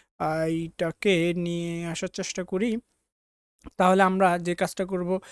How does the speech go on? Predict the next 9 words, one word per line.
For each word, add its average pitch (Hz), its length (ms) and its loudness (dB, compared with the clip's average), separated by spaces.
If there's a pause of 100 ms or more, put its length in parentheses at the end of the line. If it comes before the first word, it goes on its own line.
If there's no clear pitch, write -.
(300)
লোকাল 190 220 6
হোস্টের 202 340 2
এটাকে 190 300 2
just 185 300 2
কপি 175 240 2
করছি। 180 560 2
আমরা 160 280 -2
কপি 170 240 -4
করে 196 340 2